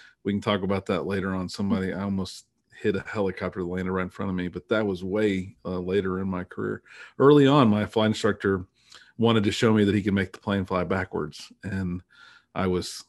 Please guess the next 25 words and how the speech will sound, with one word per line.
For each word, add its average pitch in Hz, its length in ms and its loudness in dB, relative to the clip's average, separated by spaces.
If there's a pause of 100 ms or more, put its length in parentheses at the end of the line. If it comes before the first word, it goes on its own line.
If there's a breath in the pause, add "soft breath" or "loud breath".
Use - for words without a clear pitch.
(120)
perplexed - 640 -2
by 98 180 0
his 95 240 -2
comments, 110 680 0
and 95 300 -2
we 98 120 0
were 98 200 2
in 95 100 0
the 92 80 0
West 101 260 0
practice 95 420 -4
area. 95 420 2 (600 soft breath)
And 113 200 2
now 117 360 6
I 107 120 4
know 104 400 6
that 98 120 2
it's 95 160 0
a 98 60 -10
pretty 101 260 -2
common 135 440 0
thing 90 200 -2
to 85 60 -4
do, 85 240 0
but 101 220 -2